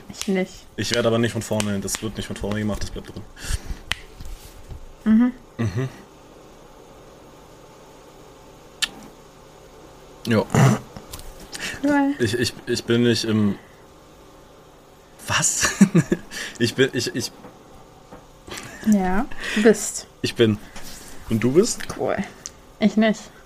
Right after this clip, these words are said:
Speaker 2: Auch nicht. Krass.
Speaker 1: Ich nicht sein, nee.
Speaker 2: Uh. Ja, ey, mein Gehirn funktioniert nicht, weil wir heute nicht Sonntag, sondern Donnerstag haben.
Speaker 1: True.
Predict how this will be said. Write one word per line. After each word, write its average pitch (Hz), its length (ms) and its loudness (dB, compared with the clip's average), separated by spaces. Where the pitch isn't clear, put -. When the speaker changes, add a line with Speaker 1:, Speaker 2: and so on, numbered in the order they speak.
Speaker 2:
Auch 175 160 8
nicht. 113 340 4
Krass. - 440 2
Speaker 1:
Ich 220 160 4
nicht 226 260 6
sein, 190 420 6
nee. 208 180 6
Speaker 2:
Uh. 95 40 -2
Ja, 110 240 8
ey, 120 220 10
mein 117 180 6
Gehirn 120 180 8
funktioniert 117 380 2
nicht, 104 140 2
weil 107 100 4
wir 101 120 4
heute 104 200 4
nicht 101 140 4
Sonntag, 98 320 0
sondern 95 200 -2
Donnerstag 95 420 0
haben. 98 200 -2
Speaker 1:
True. 214 260 6